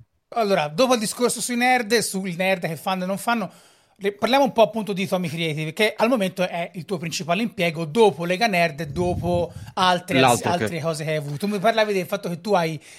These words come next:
Speaker 1: dei cicli, diciamo, di circa dieci anni di,
Speaker 2: Sì,
Speaker 1: di
Speaker 2: più o
Speaker 1: idee.
Speaker 2: meno, ma di-, credo che sia un caso, non è che
Speaker 1: No, no, è
Speaker 2: magicamente
Speaker 1: normale, eh.
Speaker 2: al decimo anno strippo, però più o meno ho, ho, ho notato questa
Speaker 1: Secondo
Speaker 2: cosa
Speaker 1: me
Speaker 2: qua.
Speaker 1: non è strano, perché la gente, c'è, c'è, c'è gente che cambia lavoro ogni cinque anni, perché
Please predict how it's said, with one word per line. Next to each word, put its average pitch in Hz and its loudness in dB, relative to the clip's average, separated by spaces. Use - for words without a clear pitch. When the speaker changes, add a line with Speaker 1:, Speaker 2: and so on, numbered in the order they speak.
Speaker 1:
dei 196 2
cicli, 202 0
diciamo, 185 2
di 175 -6
circa 196 -4
dieci 175 -4
anni 160 -2
di, 156 -6
Speaker 2:
Sì, 160 4
Speaker 1:
di 170 2
Speaker 2:
più 143 6
o 143 8
Speaker 1:
idee. 151 8
Speaker 2:
meno, 120 6
ma 120 2
di-, 127 0
credo 143 4
che 131 -4
sia 139 2
un 113 -2
caso, 113 4
non 110 -2
è 113 0
che 104 -2
Speaker 1:
No, 101 -4
no, 104 4
è - 8
Speaker 2:
magicamente 240 4
Speaker 1:
normale, 180 4
eh. 190 6
Speaker 2:
al 226 4
decimo 120 2
anno 117 2
strippo, 117 -4
però 139 2
più 180 2
o 185 4
meno 160 4
ho, 139 2
ho, 151 -4
ho 156 2
notato 147 -2
questa 127 -4
Speaker 1:
Secondo 262 2
Speaker 2:
cosa 330 2
Speaker 1:
me - 4
Speaker 2:
qua. 247 2
Speaker 1:
non 233 4
è 214 4
strano, 196 0
perché 175 -4
la 202 2
gente, 285 -2
c'è, 269 -4
c'è, 254 -6
c'è 302 -4
gente 220 -4
che - -10
cambia 180 0
lavoro 175 0
ogni 170 -4
cinque 170 -6
anni, 156 -4
perché 156 -10